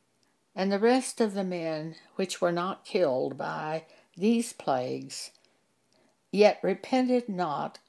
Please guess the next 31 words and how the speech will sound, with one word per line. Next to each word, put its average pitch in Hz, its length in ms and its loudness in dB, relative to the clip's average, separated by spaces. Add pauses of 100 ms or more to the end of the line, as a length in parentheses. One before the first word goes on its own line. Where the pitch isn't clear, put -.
(140)
of 156 180 2
the 165 80 0
works 185 400 0
of 170 160 0
their 175 200 2
hands, 131 720 -8 (600)
that 175 180 2
they 196 240 2
should 202 400 2
not 202 340 -2
worship 180 540 0
devils 151 760 0 (760)
and 170 220 0
idols 208 460 2
of 202 180 -2
gold 135 580 0
and 165 220 -4
silver 139 680 0
and 175 200 -2
brass 139 640 -2 (380)
and 196 240 2
stone 147 720 -6 (500)
and 185 220 4
of 202 160 2
wood, 143 520 2 (580)
which 185 320 2
neither 175 500 0 (260)
can 135 260 -8
see 190 580 0 (360)
nor 147 220 0
hear 175 580 2